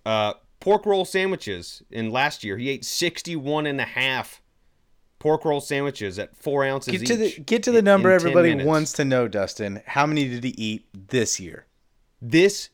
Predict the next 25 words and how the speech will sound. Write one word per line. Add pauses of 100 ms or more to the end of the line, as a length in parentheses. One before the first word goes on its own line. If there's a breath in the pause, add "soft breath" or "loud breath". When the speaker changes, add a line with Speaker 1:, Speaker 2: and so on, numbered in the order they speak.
Speaker 1:
year,
our
boy
Joey
Chestnut (800)
knocked
it
out
of
the
park
and
ate
seventy-five
hot
dogs
and
buns
in
ten
minutes.
They,
they
Speaker 2:
Seventy-five.
Speaker 1:
lowered,